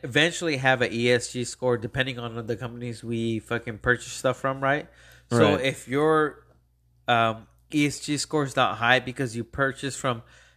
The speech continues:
Speaker 1: companies that are not, that do not have high E S G scores, like, you're basically gonna be forced to only buy from certain companies, and th-, 'cause they're saying, like, "Oh, it's only gonna be for companies, it's not gonna be for personal use."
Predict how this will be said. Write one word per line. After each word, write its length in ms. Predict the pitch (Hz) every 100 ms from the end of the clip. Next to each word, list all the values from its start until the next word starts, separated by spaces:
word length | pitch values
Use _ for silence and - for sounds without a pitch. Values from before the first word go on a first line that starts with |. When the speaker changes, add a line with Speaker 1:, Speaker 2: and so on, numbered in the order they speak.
| _
Speaker 1:
companies 680 | - 147 135 139 131 127 110
that 260 | 123 120 - _ _
are 240 | 107 110 113 107
not, 420 | 113 117 - 110
that 220 | 120 104
do 140 | 123
not 220 | 135 131 120
have 300 | 127 131 117
high 600 | 123 120 120 127 127 127 _ _ -
E 140 | 127
S 140 | 135 -
G 100 | 135
scores, 460 | - 156 170 170 - _ _ _
like, 280 | 113 113 110 - _ _ _ _ _ _ _ _ _
you're 240 | 120 151 147
basically 600 | 120 156 160 196 180 147
gonna 120 | 139
be 120 | 135
forced 480 | 127 - 147 151 -
to 100 | 147
only 240 | 135 139
buy 240 | 127 123 127
from 180 | - 117
certain 360 | 120 120 120 - _ 127
companies, 760 | 143 131 131 117 120 117 - - _ _ _ _ _ _ _ _ _ -
and 440 | 120 117 110 107 104 123
th-, 220 | 131 117
'cause 180 | - 147
they're 180 | 151 170
saying, 280 | 180 170 151
like, 180 | 135 127
"Oh, 140 | 147
it's 120 | 151 170
only 200 | 165 156
gonna 180 | 156
be 140 | 147 147
for 160 | -
companies, 420 | 131 151 143 135 123
it's 100 | 127
not 120 | 135
gonna 140 | 135
be 60 | 131
for 160 | - -
personal 440 | - 139 135 127
use." 320 | 117 139 147